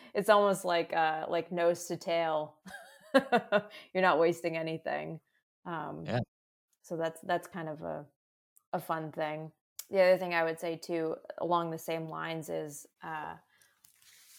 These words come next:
Speaker 1: on the Lisianthus, the first round of blossoms that I get off of Lisianthus are really short. Like, they're, they're a, a blossom sort of closer to the ground, and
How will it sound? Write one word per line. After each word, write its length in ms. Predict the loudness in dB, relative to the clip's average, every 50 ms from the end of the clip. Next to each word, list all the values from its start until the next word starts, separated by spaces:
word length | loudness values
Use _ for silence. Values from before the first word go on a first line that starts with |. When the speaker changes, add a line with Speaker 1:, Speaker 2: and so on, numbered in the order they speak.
| -20 _ _ 0
Speaker 1:
on 200 | 2 2 2 4
the 100 | 2 2
Lisianthus, 1200 | 2 2 2 2 2 2 2 -2 -2 0 0 -2 -2 -2 -2 0 0 0 0 -2 -6 -12 -16 -16 -18 -20 _ _ _ _ _ _ _ _
the 220 | -2 -2 -2 -2
first 520 | -2 -6 0 4 4 4 4 4 0 -4 -4
round 440 | -2 0 2 2 2 0 0 0
of 240 | 0 -2 -2 -6 -8
blossoms 880 | -4 -2 0 0 0 0 -2 -4 -4 -2 -2 -4 -4 -4 -6 -8 -12 -10 _
that 120 | -2 0 0
I 120 | 0 0
get 220 | 0 0 0 0 2
off 240 | 0 0 -2 -2
of 100 | -8 -8
Lisianthus 840 | -4 -4 -4 -2 -2 -4 -4 -4 -6 -6 -2 -2 -2 -2 -4 -8 -14 _ _ _ _ _ _ _ _ _ 2
are 140 | 2 2 2
really 360 | 2 0 0 0 2 0 0
short. 520 | -2 -6 -6 -4 -4 -2 -2 -2 -4 -4 -4
Like, 200 | -4 -4 -4 -6 -10 _
they're, 400 | -2 -2 0 0 0 -2 -4 -6 -6 -2
they're 220 | 0 0 2 2
a, 180 | 0 -2 -2 -4 -6
a 40 | -6
blossom 480 | -4 2 2 2 2 2 0 -6 -8 -6
sort 220 | -4 -4 -4 -4
of 100 | -4 -8
closer 360 | -4 0 0 0 2 0 -2
to 100 | -4 -4
the 120 | -6 -6 -8
ground, 600 | -6 -6 -6 -6 -6 -6 -8 -8 -10 -10 -12 -14 _ _ _ _ _ _ _ _ _ _
and 460 | -6 -6 -4 -4 -4 -6 -6 -8 -10